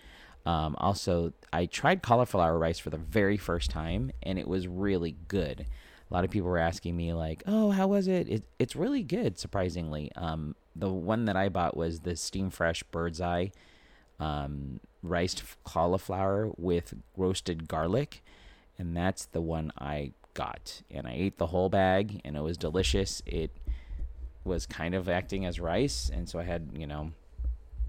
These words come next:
some, uh, what did I have with the cauliflower rice? I can't remember. It was,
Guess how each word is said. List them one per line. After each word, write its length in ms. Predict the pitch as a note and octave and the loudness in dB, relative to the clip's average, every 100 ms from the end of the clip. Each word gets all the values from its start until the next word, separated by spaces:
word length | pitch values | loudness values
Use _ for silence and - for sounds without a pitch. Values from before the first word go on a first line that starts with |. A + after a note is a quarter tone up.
| - - - | -2 -6 -8
some, 480 | - G2 E2+ E2+ D#2 | -6 -2 -2 -2 -4
uh, 300 | D2 C#2 - - - F3+ - - | -6 -6 -10 -14 -16 -18 -18 -10
what 140 | G#2 | -4
did 100 | C3 | -2
I 60 | C#3+ | -2
have 280 | B2+ C3+ G2+ | -4 -4 -2
with 320 | E2+ - - | -2 -4 -8
the 140 | C#2+ | -6
cauliflower 400 | - D2+ D2 C#2 | -4 -4 -4 -6
rice? 220 | B1+ - | -8 -6
I 40 | - | -4
can't 160 | C3+ | -2
remember. 400 | G2+ F2 D#2 C2+ | 0 0 -2 -4
It 120 | A#1+ F2 | -2 -2
was, 280 | D#2+ - | -4 -6